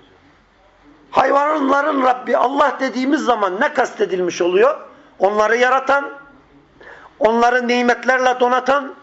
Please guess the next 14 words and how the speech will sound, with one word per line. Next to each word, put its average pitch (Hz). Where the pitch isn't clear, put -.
onların 254
sahip 240
olduğu 254
bütün 285
özellikleri 254
kendilerine 269
lütfeden 247
Allah'tır. 196
Ve 214
her 330
an 262
kardeşlerim, 175
Yüce 233
Allah'ın 262